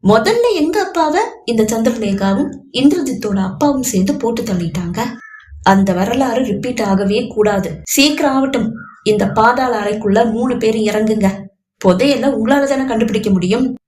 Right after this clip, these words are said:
ஆ, இன்னொரு சந்தேகம் உங்களுக்கு இருக்குமே, அதையும் கிளியர் பண்ணிடுறேன். ஹாஸ்பிட்டல்ல இருக்கிறவங்க எப்படி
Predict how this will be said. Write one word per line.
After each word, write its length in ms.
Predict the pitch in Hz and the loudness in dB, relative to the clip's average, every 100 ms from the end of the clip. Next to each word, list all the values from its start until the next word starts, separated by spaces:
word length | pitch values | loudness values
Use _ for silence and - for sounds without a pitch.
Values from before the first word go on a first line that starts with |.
| _ - | _ 2
ஆ, 380 | 233 359 220 - - - _ | 2 2 0 -4 -8 -18 _
இன்னொரு 400 | 175 185 269 349 | 0 2 2 2
சந்தேகம் 420 | 349 311 311 302 285 | 2 0 0 2 0
உங்களுக்கு 280 | 262 262 | 0 -2
இருக்குமே, 640 | 247 254 233 254 262 - - _ _ | -2 -2 0 0 -2 -10 -20 _ _
அதையும் 420 | 208 247 494 415 | 2 4 2 0
கிளியர் 280 | 233 220 196 | -2 0 0
பண்ணிடுறேன். 500 | 185 180 160 160 156 - - _ _ _ _ - | 0 0 0 -2 -4 -8 -16 _ _ _ _ 2
ஹாஸ்பிட்டல்ல 680 | 392 480 - - 311 269 | 2 2 0 -4 0 2
இருக்கிறவங்க 580 | 240 240 240 233 214 208 | 2 0 -2 -2 0 0
எப்படி 520 | 190 202 - 277 - | 2 0 2 0 0